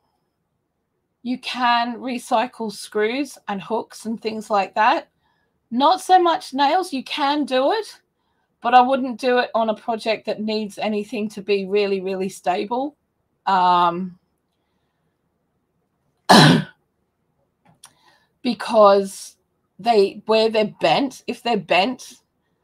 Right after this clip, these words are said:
I would use them for something like an outdoor raised bed. If I was putting a raised bed together, I would probably use a recycled nail on that. But keep them all. Keep them all.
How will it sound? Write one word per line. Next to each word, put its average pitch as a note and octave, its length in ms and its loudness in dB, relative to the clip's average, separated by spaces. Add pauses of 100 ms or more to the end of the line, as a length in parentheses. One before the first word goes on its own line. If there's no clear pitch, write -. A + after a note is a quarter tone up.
(360)
I G#3 80 4
would A#3+ 200 -4
use B3+ 220 -2
them A3+ 140 -6
for F#3+ 100 -8
something F#3+ 400 -4
like - 500 -2
an F#3+ 140 -2
outdoor F3+ 960 0
raised F#3 400 0
bed. C#3 360 -4
If G3 160 -6
I G3+ 80 4
was G3+ 140 0
putting G3 280 -8
a F#3+ 40 -4
raised F3 260 -4
bed E3+ 200 -6
together, F3 400 -4
I E3 80 0
would E3 100 -10
probably E3+ 320 -4
use D#3+ 480 -2
a D#3+ 140 0
recycled D#3+ 600 -6
nail D#3+ 300 -2
on D#3+ 140 -2
that. G#3 320 0 (380)
But A#3 180 -6
keep C#4 340 -4
them C#4+ 180 0
all. D#3+ 300 0 (760)
Keep A3+ 260 -6
them B3 160 -2
all. D#3 320 -2